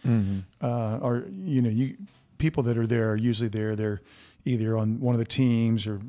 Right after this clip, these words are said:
Speaker 2: moving back and forth. It's not where guests come. And she said, "Who is the
Speaker 1: Mm.
Speaker 2: guy?" And I said,
Speaker 1: Mm.
Speaker 2: "What? I didn't know anybody out there." And she said, "Well, there's this mysterious man."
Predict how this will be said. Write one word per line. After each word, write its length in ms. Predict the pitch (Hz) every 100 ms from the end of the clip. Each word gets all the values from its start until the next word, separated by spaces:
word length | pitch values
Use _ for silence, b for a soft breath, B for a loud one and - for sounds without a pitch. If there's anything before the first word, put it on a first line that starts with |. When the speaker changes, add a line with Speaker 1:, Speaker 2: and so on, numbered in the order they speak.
| -
Speaker 2:
moving 220 | 131 113
back 220 | 113 110 120
and 100 | -
forth. 380 | 107 107 107 - B B B B B B -
It's 120 | -
not 200 | 160 147
where 120 | 123
guests 540 | 110 110 131 123 - -
come. 380 | - 107 95
And 100 | 104
she 140 | 101 127
said, 240 | - 110
"Who 160 | 92 160
is 120 | 156
the 80 | 117
Speaker 1:
Mm. 40 |
Speaker 2:
guy?" 260 | 110 123 139
And 100 | 101
I 40 | 92
said, 200 | - 110
Speaker 1:
Mm. 160 | 123
Speaker 2:
"What? 180 | 117 160 -
I 60 |
didn't 120 | 135 147
know 60 |
anybody 300 | 110 110 107
out 180 | 107 156
there." 200 | - - - b b b b b b b -
And 80 | 120
she 80 | -
said, 160 | 147
"Well, 100 | 127
there's 180 | 147 131
this 200 | 143 -
mysterious 680 | 120 - - 220 196 110 -
man." 280 | - -